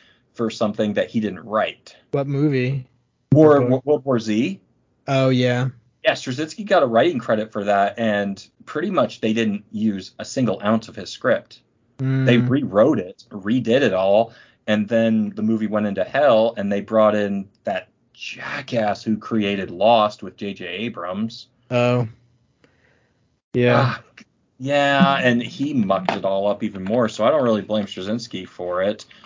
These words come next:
Speaker 2: Yeah.
Speaker 1: Um,
Speaker 2: Hmm.
Speaker 1: God, who was that guy's name? 'Cause I, I can't ever remember his name. He, I, anytime I see it, though, I get pissed off about it. Um, where's that at? There it is.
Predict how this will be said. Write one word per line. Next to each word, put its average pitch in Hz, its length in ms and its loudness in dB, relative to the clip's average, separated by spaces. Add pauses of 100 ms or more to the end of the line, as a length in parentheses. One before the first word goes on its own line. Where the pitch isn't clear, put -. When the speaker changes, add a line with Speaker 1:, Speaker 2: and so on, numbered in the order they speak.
(120)
Speaker 2:
Yeah. 117 340 2 (440)
Speaker 1:
Um, 95 480 0
Speaker 2:
Hmm. 170 160 6 (160)
Speaker 1:
God, - 180 -10 (260)
who 180 140 -10
was 101 260 -8
that 85 200 -4
guy's 87 360 -4
name? 90 340 -4
'Cause 110 160 -10
I, 135 220 0 (280)
I 123 100 -6
can't 95 260 -4
ever 90 180 -4
remember 87 420 -8
his 87 280 -10
name. 90 680 -8
He, 127 260 -8
I, 110 300 2
anytime 196 400 4
I 135 100 4
see 131 260 0
it, 113 80 -2
though, 104 140 -2
I 98 80 -2
get 101 280 -8
pissed - 400 -10
off 90 260 -6
about 90 360 -8
it. 98 240 -6 (560)
Um, 113 1080 -2 (840)
where's 113 200 0
that 101 200 -2
at? 104 340 -8
There 92 200 -4
it 87 60 -8
is. 92 460 -4